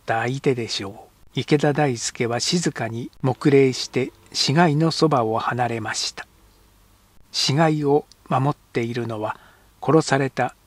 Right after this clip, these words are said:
田崎伝四郎の娘で、頼りという二十歳前後の娘と、その許嫁という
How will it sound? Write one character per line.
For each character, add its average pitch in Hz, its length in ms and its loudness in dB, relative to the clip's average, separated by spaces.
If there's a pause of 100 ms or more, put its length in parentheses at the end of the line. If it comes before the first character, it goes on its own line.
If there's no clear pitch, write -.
(220)
田 180 120 6
崎 127 340 -6
伝 131 240 -2
四 - 200 -4
郎 127 240 -4
の 120 140 -4
娘 123 440 -6
で、 - 220 -10 (580)
頼 190 320 4
り 117 200 -8
と 117 160 -4
い 113 340 -8
う 113 60 -14 (340)
二 - 300 0
十 151 160 -4
歳 156 160 0
前 127 100 -4
後 110 120 -6
の 113 120 -8
娘 113 460 -6
と、 - 200 -14 (240)
そ - 180 2
の 135 180 2 (200)
許 147 100 0
嫁 143 500 2
と 123 180 -2
い 120 340 -2
う - 40 -8